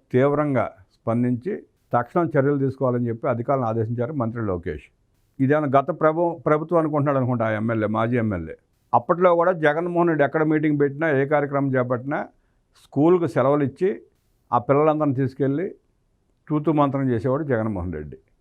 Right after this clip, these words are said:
అదే పందాలో ఆ ఎమ్మెల్యే కూడా స్కూల్ విద్యార్థుల్ని నిరసన కార్యక్రమాలకు తీసుకెళ్ళటం, ఆ కార్యక్రమంలో భాగంగా నిన్న యాక్సిడెంట్ జరగడం జరిగింది.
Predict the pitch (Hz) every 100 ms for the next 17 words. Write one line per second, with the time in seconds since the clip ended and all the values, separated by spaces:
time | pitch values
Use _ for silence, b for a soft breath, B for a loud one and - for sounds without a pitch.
0 | _ _ _ - 120 180 170 170 156 143
1 | 147 180 147 156 160 160 151 127 120 113
2 | 156 226 - _ _ _ _ _ - -
3 | 170 196 170 147 151 135 123 98 - _
4 | _ _ _ - 123 131 151 139 135 127
5 | 127 123 113 123 113 120 110 143 190 -
6 | - 120 135 135 _ - 143 151 156 151
7 | 135 131 131 135 170 156 123 - 120 120
8 | 135 123 113 135 131 95 92 85